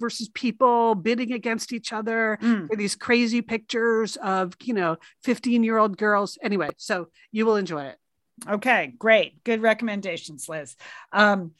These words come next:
Speaker 2: all right, that's it for Satellite Sisters today. A big thanks to our engineer, Sergio Enriquez. Thank you, Sergio. We appreciate your work. Also, a big thanks to Emily Loudermilk, who is our graphic designer and does fun graphics every week on the show.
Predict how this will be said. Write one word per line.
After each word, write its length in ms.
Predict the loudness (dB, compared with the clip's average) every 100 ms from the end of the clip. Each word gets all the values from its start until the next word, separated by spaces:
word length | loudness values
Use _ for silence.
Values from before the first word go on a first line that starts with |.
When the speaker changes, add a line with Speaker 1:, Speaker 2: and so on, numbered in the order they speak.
| _ -2
Speaker 2:
all 60 | 4
right, 160 | 6 6
that's 260 | 4 4
it 160 | 0 0
for 80 | -4
Satellite 560 | 0 0 2 2 0
Sisters 500 | -2 -4 -4 -4 -4
today. 440 | -4 -2 2 2 2
A 60 | 0
big 240 | 0 0
thanks 280 | 2 2 0
to 120 | 0
our 120 | 0 2
engineer, 480 | 0 -4 -4 -2
Sergio 420 | -2 -4 -4 -2 -2
Enriquez. 540 | -4 -4 2 2 0
Thank 260 | -4 -4 -4
you, 80 |
Sergio. 600 | -6 -2 -2 0 0 0 0
We 100 | -4
appreciate 480 | -6 -8 -6 -6
your 100 | -6 -4
work. 340 | -2 -4 -6 -20 -20 -6
Also, 280 | 0 2 2
a 40 |
big 220 | 2 0 2
thanks 260 | 0 0
to 120 | -4
Emily 440 | -4 -2 -2 0 0
Loudermilk, 640 | 2 2 2 2 2 2
who 140 | -2 -4
is 100 | -2
our 120 | -2
graphic 460 | 0 0 -2 -8 -12
designer 440 | -10 -8 -6 -6
and 100 | -4
does 180 | -4 -4
fun 240 | -4 -4
graphics 480 | -2 -2 -2 -4 -6
every 220 | -4 -4
week 260 | -2 -4 0
on 160 | 0 0
the 80 |
show. 380 | -2 0 0 -2